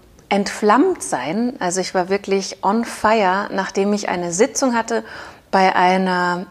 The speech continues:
Heilpraktikerin, die etwas gemacht hat, was sich Aura-Reading nannte. Und das war so meine erste Begegnung mit einer, also einer Einzelsitzung zum,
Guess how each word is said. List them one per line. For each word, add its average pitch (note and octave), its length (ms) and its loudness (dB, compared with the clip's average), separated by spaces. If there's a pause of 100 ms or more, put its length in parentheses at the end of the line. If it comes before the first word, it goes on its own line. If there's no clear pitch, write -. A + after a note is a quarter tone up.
Heilpraktikerin, G3+ 1000 0
die F#3 280 0
etwas - 360 -4
gemacht E3+ 340 -2
hat, - 140 -6
was F3 160 -6
sich - 200 -10
Aura-Reading F3 800 2
nannte. D#3 460 -4 (1120)
Und G3 140 0
das G#3 160 2
war G#3 120 4
so G3+ 140 2
meine F#3 340 0
erste G#3+ 560 2
Begegnung G3 600 0
mit F#3 200 -4
einer, E3+ 420 0
also F3 160 -2
einer F#3 320 -4
Einzelsitzung G#3 960 -2
zum, F#3+ 500 2